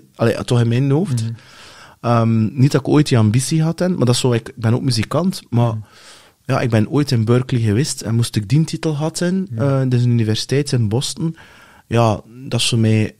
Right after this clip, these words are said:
Speaker 1: het summum van het summum dat ik had hebben. Ik heb toch gewoon leraars gezocht die dat gestudeerd hebben.
Speaker 2: Mhm.
Speaker 1: Maar goed, hoe heb je dat voor jezelf zo, hè, je eigen ego ontdekt? Want volgens mij,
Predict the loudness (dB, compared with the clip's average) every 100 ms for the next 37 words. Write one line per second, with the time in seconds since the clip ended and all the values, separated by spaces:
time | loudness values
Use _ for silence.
0 | -4 -4 -2 -2 2 2 0 -2 -4 -4
1 | -4 0 0 0 0 0 0 2 2 2
2 | -2 -4 -12 _ _ _ _ _ _ _
3 | _ -8 -4 -2 0 0 2 2 2 0
4 | -2 -4 -6 -4 -4 -6 -14 -12 -6 -2
5 | 0 -2 -4 -4 -2 -2 -2 -2 -2 -4
6 | -6 -10 -14 -10 0 0 0 -10 -20 -20
7 | _ _ _ _ _ 2 6 8 6 4
8 | 4 4 4 4 4 2 2 2 2 2
9 | 4 4 2 -2 -6 0 4 4 4 6
10 | 4 4 2 4 6 4 2 0 2 0
11 | -2 -2 0 0 -2 0 2 0 2 2
12 | 4